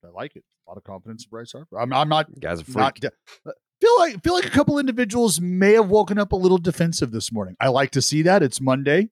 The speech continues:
Speaker 1: It's okay to hate life.
Speaker 2: <laughs>
Speaker 1: It's, it's okay.
Speaker 2: I'm feeling good
Speaker 1: It's okay.
Speaker 2: today.
Speaker 1: It's, oh, no, I, hey, I believe you.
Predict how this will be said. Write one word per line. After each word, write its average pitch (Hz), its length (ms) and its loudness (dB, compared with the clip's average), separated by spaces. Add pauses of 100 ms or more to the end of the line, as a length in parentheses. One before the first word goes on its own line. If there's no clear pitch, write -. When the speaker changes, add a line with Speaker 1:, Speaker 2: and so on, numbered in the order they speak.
Speaker 1:
It's 127 200 -4
okay 175 280 0
to 147 100 0
hate 135 180 -4
life. 120 360 -6
Speaker 2:
<laughs> - 340 -2 (1000)
Speaker 1:
It's, - 140 -12 (460)
it's - 160 -10
okay. 147 360 0
Speaker 2:
I'm 165 140 0
feeling 214 280 0
good 127 100 -2
Speaker 1:
It's - 160 2
okay. 170 360 -2
Speaker 2:
today. - 160 2 (240)
Speaker 1:
It's, 127 160 -8
oh, 175 120 2
no, 254 100 -2
I, 208 120 -2 (100)
hey, 127 260 -2 (500)
I 110 80 -6
believe 131 360 -4
you. 85 80 -20